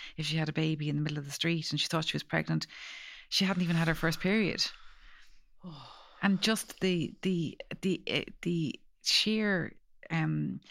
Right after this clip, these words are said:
Speaker 1: silence
Speaker 2: Yeah.
Speaker 1: of, of not knowing anything. And she had never, she, she, I think for two years she was the life and soul of the party and doing it, but carrying around this burden of what she was going to do,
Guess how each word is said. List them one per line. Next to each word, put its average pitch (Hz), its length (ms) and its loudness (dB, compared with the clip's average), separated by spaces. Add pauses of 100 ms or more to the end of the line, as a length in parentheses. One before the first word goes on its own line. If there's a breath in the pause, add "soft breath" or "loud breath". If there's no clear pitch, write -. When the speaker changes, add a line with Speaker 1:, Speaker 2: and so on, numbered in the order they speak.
(440 loud breath)
Speaker 1:
silence 185 720 0 (160)
Speaker 2:
Yeah. 143 400 0
Speaker 1:
of, - 100 -2 (180)
of - 480 -2 (260)
not 175 280 0
knowing 160 320 2
anything. 165 360 0
And 160 100 2
she - 160 4
had 185 120 0
never, 190 460 2 (560 loud breath)
she, - 220 4
she, 202 200 4 (320)
I - 80 0
think 202 180 0
for - 80 0
two - 220 2
years 185 420 4
she - 140 0
was - 520 -6
the - 80 -2
life 170 180 2
and 160 100 -4
soul 165 140 2
of 151 60 2
the 156 60 -4
party 160 360 -2
and 151 100 0
doing 156 140 2
it, 147 100 -2
but - 140 -6
carrying 185 400 2
around 165 200 2
this 147 120 -4
burden 156 560 2 (480 loud breath)
of - 100 0 (100)
what 185 140 2
she - 160 2
was 160 100 2
going 165 320 2
to - 140 -4
do, 147 460 0